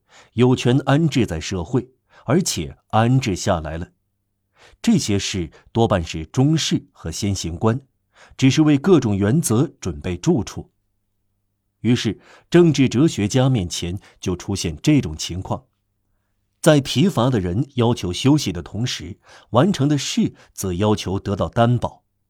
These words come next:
给事实担保与给人休息是同一回事。这正是英国在护国公之后对斯图亚特王朝提出的要求，也就是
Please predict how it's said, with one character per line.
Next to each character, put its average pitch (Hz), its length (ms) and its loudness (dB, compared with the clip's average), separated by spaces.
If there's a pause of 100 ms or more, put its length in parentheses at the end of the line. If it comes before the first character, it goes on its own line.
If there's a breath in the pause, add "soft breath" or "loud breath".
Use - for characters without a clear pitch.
(420)
给 117 160 2
事 117 240 2
实 117 240 -2
担 107 200 0
保 - 240 -10 (220 soft breath)
与 151 140 4
给 123 160 2
人 117 180 2
休 190 300 0
息 - 300 -10
是 - 200 -10
同 101 320 -6
一 107 120 -4
回 80 200 -10
事。 - 260 -8 (1000 soft breath)
这 131 120 6
正 143 200 4
是 110 400 0
英 135 240 4
国 113 240 0
在 101 120 0
护 127 300 0
国 113 160 0
公 165 180 2
之 98 180 -2
后 - 260 -12 (280 soft breath)
对 104 520 2
斯 - 280 4
图 135 200 0
亚 131 180 4
特 113 200 0
王 101 220 2
朝 107 400 -4
提 98 280 -6
出 104 160 -6
的 87 100 -8
要 110 220 0
求， - 260 -12 (540 soft breath)
也 131 100 4
就 196 160 2
是 120 220 -2